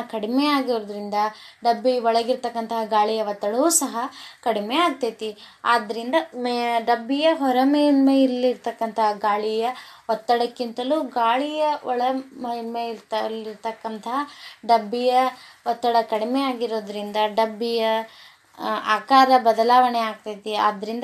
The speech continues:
ಡಬ್ಬಿ ಕುಗ್ತಾ ಹೋಗ್ತೈತಿ. ಇದರಿಂದ ನಾವು ಗಾಳಿಗೆ ಒತ್ತಡವನ್ನುಂಟು ಮಾಡುವ ಶಕ್ತಿ ಐತಿ ಅಂತ ಹೇಳಿ ನಾವು ತಿಳ್ಕೊಬಹುದಾಗೈತಿ. ಈ ಪ್ರಯೋ-, ಈ ಒಂದು ಚಟುವಟಿಕೆಯನ್ನ ಸಹ ನಾವು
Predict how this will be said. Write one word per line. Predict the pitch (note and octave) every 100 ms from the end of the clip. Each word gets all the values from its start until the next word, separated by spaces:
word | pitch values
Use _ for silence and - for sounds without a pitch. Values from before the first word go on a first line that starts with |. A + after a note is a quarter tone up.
| B3+ -
ಡಬ್ಬಿ | G#3+ G3+ C#4+ G4+ - - - _ _ _
ಕುಗ್ತಾ | - C4+ - C4+ E4
ಹೋಗ್ತೈತಿ. | D4 C#4 - A#3 G#3 G#3+ G#3 G3+ - - _ _
ಇದರಿಂದ | B3+ A#3+ C#4+ C#4+ C4 B3
ನಾವು | A#3+ A3+ A#3
ಗಾಳಿಗೆ | A3 A#3+ A#3 C4 B3 A3+ A#3 A3+ - - -
ಒತ್ತಡವನ್ನುಂಟು | B3+ B3+ A#3 A#3 A3+ A3 A3 A3 A3+
ಮಾಡುವ | G#3+ G#3 G#3+
ಶಕ್ತಿ | G#3 A3+ - - A3 G#3+
ಐತಿ | G#3 G#3
ಅಂತ | G3+ G3+
ಹೇಳಿ | G#3 G3+ G3+
ನಾವು | G3 G3+ F4 - - - -
ತಿಳ್ಕೊಬಹುದಾಗೈತಿ. | A#3 G#3+ G#3 G3+ G#3 G3+ F#3 F3+ - - - - _ _ _ _ _ _ _ _ _ _ _ - -
ಈ | B3+ C4+
ಪ್ರಯೋ-, | D4+ C#4 C4+
ಈ | B3+ C4 D4
ಒಂದು | C#4 C4+ C#4
ಚಟುವಟಿಕೆಯನ್ನ | C4+ C4+ G#3+ A#3+ A#3+ C4+ B3+ A#3+ B3
ಸಹ | B3 A3+ A3
ನಾವು | A3 A3 C#4+